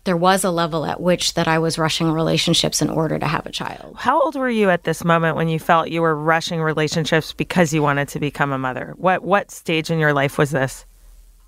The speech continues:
Speaker 1: Um, so I got divorced at thirty-one. So it was between thirty-one and thirty-five, thirty-six, really, that it was really, like, urgently, like, trying to make it work.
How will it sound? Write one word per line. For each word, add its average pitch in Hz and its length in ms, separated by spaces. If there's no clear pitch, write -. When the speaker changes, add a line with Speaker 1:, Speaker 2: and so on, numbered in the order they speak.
Speaker 1:
Um, 220 520
so - 180
I 220 60
got 254 180
divorced 185 480
at 175 140
thirty-one. 170 640
So - 240
it 165 40
was 180 140
between 180 440
thirty-one 180 720
and 165 380
thirty-five, 165 680
thirty-six, - 680
really, 95 480
that 185 100
it 175 100
was 175 200
really, 160 680
like, 165 380
urgently, 175 800
like, 170 400
trying 165 340
to 156 60
make 165 240
it - 100
work. - 380